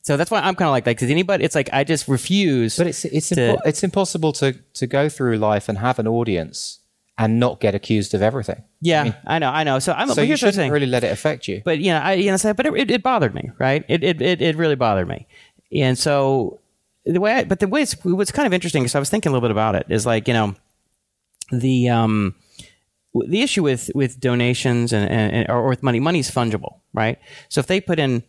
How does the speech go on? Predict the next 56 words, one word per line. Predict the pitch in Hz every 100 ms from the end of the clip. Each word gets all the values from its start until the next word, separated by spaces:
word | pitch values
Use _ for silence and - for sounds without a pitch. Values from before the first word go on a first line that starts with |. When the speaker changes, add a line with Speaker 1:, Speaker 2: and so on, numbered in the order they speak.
| _ _
Speaker 1:
if | - 139
you | 190
get | 165 143 -
a | 143
hundred | 170
dollars | 139 107 98 117 - - _
as | 131
a | 127
donation, | 120 107 95 - 95 107 - _ - -
you | 151
say, | 143
"I'm | 123 139
gonna | 143
spend | - 123
it | 110
on | 104
X." | 107 117 98 - - - - _ _ _
If | 151
you're | 240
gonna | 180
buy | 147 131
X | 123 120 -
anyway, | 123 170 135 104 95 92 95 - - 120
who's | 190
to | 160
say | 160 139
what | 123 139
hundred | 127 131
dollars | 123 117 110
was | 110
spent | - 107
for | 113
what? | 113 90 -
Maybe | 127 131
that | 123
hundred | 120 113
dollars | 107 107 104
was | 101
spent | - 101 98
to | -
pay | 98 104 95 92 - _ _ _
for | 98 90 90 90 87 - _ _
your | 120 95
mortgage. | 101 95 - - - _
Maybe | 101 104
a |
hundred | 110
dollars | 101 98
was | 95
spent | - 98 95 95
by, | 101
by | 107 98
clothes. | 110
Just, | 127 -
you | 143
can't | - 180